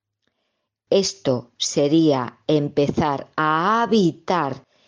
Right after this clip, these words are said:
desde nuestros cuerpos, esto es lo que cada uno tenemos que hacer. Hay que bajarlo a la vida, al cuerpo,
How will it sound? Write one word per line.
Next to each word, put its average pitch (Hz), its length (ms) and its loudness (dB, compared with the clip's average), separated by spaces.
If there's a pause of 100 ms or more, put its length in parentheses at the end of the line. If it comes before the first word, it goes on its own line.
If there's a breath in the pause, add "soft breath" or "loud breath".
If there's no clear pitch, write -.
(140)
desde 208 600 2
nuestros 185 800 2
cuerpos, 214 1160 0 (100)
esto - 160 0
es 196 120 -2
lo 196 120 0
que 165 180 -6
cada 156 360 -2
uno 196 360 4
tenemos 143 800 0
que 131 200 -6
hacer. 131 560 -6 (440)
Hay 185 200 -2
que 214 240 0
bajarlo 185 1000 0
a 196 100 0
la 139 360 2
vida, 147 680 0 (340)
al 143 420 0
cuerpo, 175 840 0